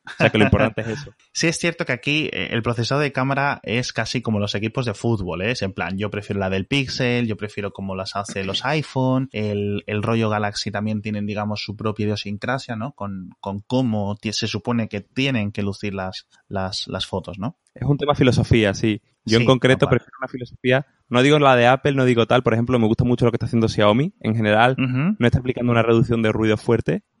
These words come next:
Speaker 1: Google eso la lleva un poco al extremo también, hay veces que te mete incluso, no ya una nitidez artificial, sino un ruido artificial, que es como dices tú, "¿qué hay aquí si este sensor es mejor?". Pero bueno, eh,
Speaker 2: <laughs>
Speaker 1: en general se puede decir que, que me gustan las que conservan más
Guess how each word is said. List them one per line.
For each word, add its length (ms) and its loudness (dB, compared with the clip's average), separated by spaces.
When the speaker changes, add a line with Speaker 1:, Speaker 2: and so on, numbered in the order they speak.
Speaker 1:
Google 400 4
eso 120 0
la 80 6
lleva 140 6
un 100 2
poco 200 2
al 80 4
extremo 340 0
también, 300 2
hay 80 4
veces 240 2
que 100 -8
te 140 -4
mete 420 0
incluso, 640 0
no 160 0
ya 140 6
una 300 2
nitidez 320 2
artificial, 360 -2
sino 200 0
un 100 4
ruido 220 4
artificial, 500 -4
que 80 -8
es 60 -8
como 100 -4
dices 240 -2
tú, 320 -4
"¿qué 60 4
hay 100 6
aquí 200 0
si 140 0
este 120 -8
sensor 320 0
es 40 0
mejor?". 400 2
Pero 100 -8
bueno, 200 -4
eh, 240 4
Speaker 2:
<laughs> 140 -4
Speaker 1:
en 100 2
general 300 2
se 100 -6
puede 180 2
decir 280 -2
que, 640 0
que 120 -4
me 100 2
gustan 480 0
las 160 0
que 240 -2
conservan 520 2
más 420 0